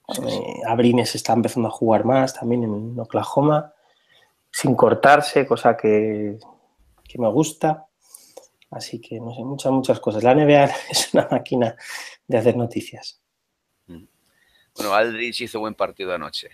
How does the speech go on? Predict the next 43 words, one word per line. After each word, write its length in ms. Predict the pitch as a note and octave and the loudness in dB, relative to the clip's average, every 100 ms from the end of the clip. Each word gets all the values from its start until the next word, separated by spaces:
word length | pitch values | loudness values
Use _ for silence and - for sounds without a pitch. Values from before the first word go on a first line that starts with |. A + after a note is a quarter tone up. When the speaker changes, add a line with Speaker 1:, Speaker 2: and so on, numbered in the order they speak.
| _ _ _ _ _ | _ _ _ _ _
Speaker 2:
Sí, 160 | - | -6
no, 180 | C3+ C3 | 2 4
a 80 | A#2 | 6
ver, 120 | C3 | 4
si 160 | C#3+ - | 4 -6
mal 280 | F#2 B2+ D#3+ | 0 4 4
jugador 380 | D#3+ - C3+ D3 | 2 -8 -6 -4
no 140 | G#2+ | -6
es, 240 | C3 - _ _ - - - - _ _ | -8 -10 _ _ -20 -20 -20 -20 _ _
pero 420 | - A2 G2+ G2 G2+ G#2+ | -4 -4 -2 -4 -2 -2
obviamente, 640 | A#2 C3 C3 C3 B2 C#3 | 0 0 0 -2 -2 -2
pues, 540 | B2+ - - - - | -4 -6 -10 -10 -8
ha 100 | - | -8
quedado 220 | A#2 A#2+ A#2 | 2 4 4
un 80 | A#2+ | 2
poquillo 1040 | B2 A2+ B2+ A#2+ B2 A#2 A#2 A#2 A#2+ A#2 A2 _ _ _ _ | -2 0 0 4 6 6 6 2 0 -2 -6 _ _ _ _
detrás. 360 | - B2+ A#2 - | -6 -4 -2 0
Speaker 1:
Pero 80 | C3 | 4
Speaker 2:
A 40 | C3 | 2
ver, 120 | A#2+ _ - - _ | 2 _ -20 -20 _
no 140 | D3+ | 4
es 120 | E3+ E3+ | 6 6
el 80 | C3+ | 4
de 60 | |
Blazers, 680 | B2+ C#3+ E3+ - - - - | 6 4 4 2 -2 -2 -12
está, 200 | D#3+ - _ _ _ _ | -16 -18 _ _ _ _
está 160 | _ C#3 | _ -6
claro, 360 | D3 D#3 G#3+ _ _ _ _ _ _ | -2 -2 -4 _ _ _ _ _ _
y 640 | A#2+ A2 G#2+ G#2+ G#2+ G#2+ | -4 -2 -2 0 0 0
ojalá 640 | G#2+ B2 A#2 A2+ A2 G#2+ | 0 2 6 6 6 6
vuelva 300 | A2 A#2 A2+ | 4 4 2
a 20 | |
serlo, 400 | G#2+ B2+ - - _ _ | 0 -2 -6 -16 _ _
porque 240 | B2+ A#2 | -8 -6
si 160 | G#2+ B2+ | -6 -4
lo 80 | A2+ | 2
vuelve 220 | A#2 B2 | 4 4
a 60 | B2+ | 4
ser, 200 | - C#3 | 2 -4
entonces 260 | C3 A#2+ | -2 -4
San 140 | A#2+ A#2+ | -4 -4
Antonio, 560 | A#2+ B2 B2+ C3 C3+ - | 0 0 0 -4 -8 -12
pues, 120 | - | -20